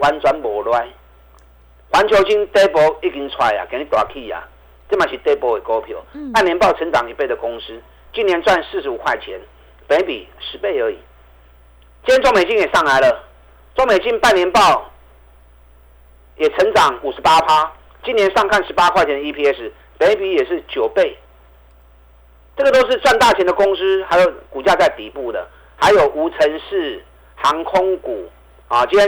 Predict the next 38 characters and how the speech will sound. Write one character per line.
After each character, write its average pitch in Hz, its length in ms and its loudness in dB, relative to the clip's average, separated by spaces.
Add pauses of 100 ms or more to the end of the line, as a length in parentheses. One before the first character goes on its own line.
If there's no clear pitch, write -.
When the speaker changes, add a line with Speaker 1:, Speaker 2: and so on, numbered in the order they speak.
(120)
Speaker 1:
长 165 180 -2
荣 165 160 -2
航 151 300 0
买 156 160 0
点 151 160 0
快 160 160 -2
到 143 240 2
了 123 80 2
哦， 117 240 2 (140)
Speaker 2:
嗯。 285 180 -12
Speaker 1:
我 131 80 2
是 - 100 -10
刚 175 220 0
讲 143 180 2
的 104 60 -10
啦， 95 180 -12 (1120)
掌 180 240 2
握 240 420 4 (440)
反 165 240 4
复 247 220 0
打 196 260 4
底 156 100 -4
的 147 140 2
时 143 260 -10
间， 165 260 2 (680)
迎 185 260 0
接 226 460 2 (100)
选 185 340 -2
举 175 180 -6
行 143 220 -2
情 147 80 -12
的 143 140 -2
来 127 220 4
临， 123 340 -8 (400)
这 285 80 -6
段 214 280 4
时 160 180 -10
间 208 260 2